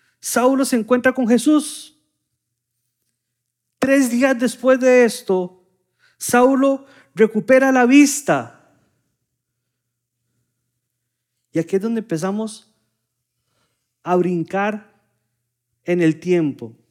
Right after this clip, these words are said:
Durante los siguientes tres años, Saulo baja al sur, a la zona de Arabia, y sube a Damasco, y se encuentra predicando en estas dos zonas. Tres años.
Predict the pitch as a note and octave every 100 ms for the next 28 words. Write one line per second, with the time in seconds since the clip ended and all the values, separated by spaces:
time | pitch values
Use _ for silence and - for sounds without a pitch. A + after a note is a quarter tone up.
0 | _ _ _ _ _ _ _ _ _ _
1 | _ _ E3 A3+ A#3 A#3 A#3 G#3+ - G3+
2 | A#3+ D4+ D4+ E4 D#4 - - - _ _
3 | _ _ _ _ A#3+ C#4 C4+ B3 A3 D#3+
4 | A#2+ - - _ _ _ _ _ _ -
5 | - F3 G3+ G#3 G#3 _ _ _ C#3 C3
6 | E3+ G3 C4 B3+ _ _ _ _ B2+ C3
7 | - E3 A#3+ - _ _ C#3+ C3+ A#2+ D#3+
8 | F#3 F3 B2+ D3+ G3+ B3 C#4 C4 _ _
9 | _ _ _ D3 C3+ E3 F#3 G3 D3+ D3+
10 | G#3+ - - C#4+ C#4+ _ _ _ _ _
11 | _ D#3 F3+ E3 G3+ G#3 A#3+ - A#3 F3+
12 | E3+ G#3+ A#3 A#3+ A3+ A3+ A#3 A3 A#3 A#3+
13 | G3+ C#3 - C4+ D4 D4+ C4+ D3+ C3 -
14 | _